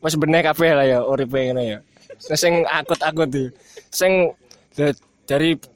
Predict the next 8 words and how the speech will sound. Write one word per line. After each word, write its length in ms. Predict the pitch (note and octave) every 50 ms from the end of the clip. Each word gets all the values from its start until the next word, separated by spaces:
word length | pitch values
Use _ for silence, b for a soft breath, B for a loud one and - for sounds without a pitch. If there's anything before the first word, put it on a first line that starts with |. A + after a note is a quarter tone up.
| _ _ _ _ _ -
ini 160 | E3+ E3+ F#3 F#3+
loh 80 | F3 D#3
ya, 160 | C#3+ C3 B2+
dari 400 | A#2+ A2+ C3 C3 C3 C#3+ D3 C#3
dulu 480 | B2+ C3+ B2+ A#2+ A#2+ C3 C#3+ D#3 D3+ C#3 - _ _ _ _ _ _ _ _ _ _
J 200 | - - D3+ C3
K 60 | C#3+ D#3+ E3
T, 80 | -